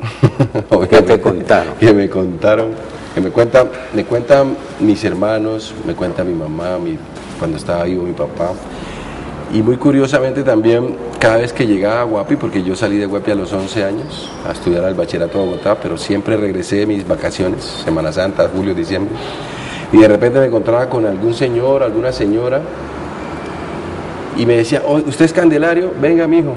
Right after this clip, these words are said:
Speaker 1: siéntese aquí un ratico", y me empezaban a contar su historia de cómo vivieron el, el, el incendio. O sea
Speaker 2: ¿Qué
Speaker 1: que
Speaker 2: produjo el incendio?
Speaker 1: El incendio lo produjo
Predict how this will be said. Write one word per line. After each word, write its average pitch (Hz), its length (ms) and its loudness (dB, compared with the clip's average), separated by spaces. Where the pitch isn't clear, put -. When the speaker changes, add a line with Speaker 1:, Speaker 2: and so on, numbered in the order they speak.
Speaker 1:
siéntese 139 360 2
aquí 127 200 -2
un 120 60 0
ratico", - 340 -2
y 113 80 2
me 101 120 2
empezaban 101 440 0
a 110 60 0
contar 90 440 0
su - 140 -2
historia 107 520 2
de 98 80 0
cómo 110 380 0
vivieron 101 540 0
el, 85 160 -4
el, 71 220 -4
el 80 220 -6
incendio. 90 500 2
O - 20 -10
sea 160 140 8
Speaker 2:
¿Qué 151 60 8
Speaker 1:
que - 40 0
Speaker 2:
produjo 151 400 8
el 117 60 2
incendio? 85 400 -4
Speaker 1:
El 107 140 4
incendio 147 440 6
lo 147 140 2
produjo 135 720 0